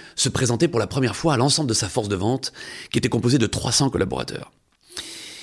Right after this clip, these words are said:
Et donc, il arrive sur scène et, euh, il salue tout le monde, il se présente rapidement. Et puis, à un moment, il raconte ceci. Il dit aux collaborateurs : « Écoutez, euh,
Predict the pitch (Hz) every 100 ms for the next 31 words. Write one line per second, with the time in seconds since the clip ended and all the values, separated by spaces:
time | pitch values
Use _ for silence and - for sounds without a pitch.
0 | - - - 165 160 117 107 120 95 -
1 | 123 135 165 165 156 - 120 113 113 110
2 | 104 104 101 95 107 107 - 104 95 107
3 | 92 123 160 165 120 104 - 110 95 110
4 | 110 117 113 104 101 92 104 139 208 -
5 | - - - - - - - 110 180 123
6 | 117 143 160 110 107 - - - 85 -
7 | 92 87 - - - - - - _ 117
8 | 107 165 127 120 90 98 - 156 151 123
9 | 127 - 113 87 101